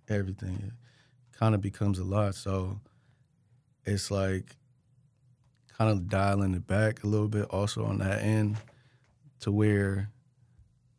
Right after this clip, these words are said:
I am open, opening up, like, working with different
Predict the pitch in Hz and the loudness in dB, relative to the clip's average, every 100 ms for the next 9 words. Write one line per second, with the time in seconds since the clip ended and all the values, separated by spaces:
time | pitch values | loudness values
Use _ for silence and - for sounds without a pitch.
0 | - 95 104 110 113 104 107 107 107 107 | -4 0 4 6 6 4 2 2 2 2
1 | 104 101 - _ _ _ _ 107 104 104 | 2 -2 -10 _ _ _ _ -2 0 0
2 | 101 104 101 - - - 98 - - - | 2 2 0 -4 -10 -8 -8 -10 -20 -20
3 | - 98 95 95 92 101 90 90 90 | -4 -2 0 -4 -4 -4 -4 -4 -4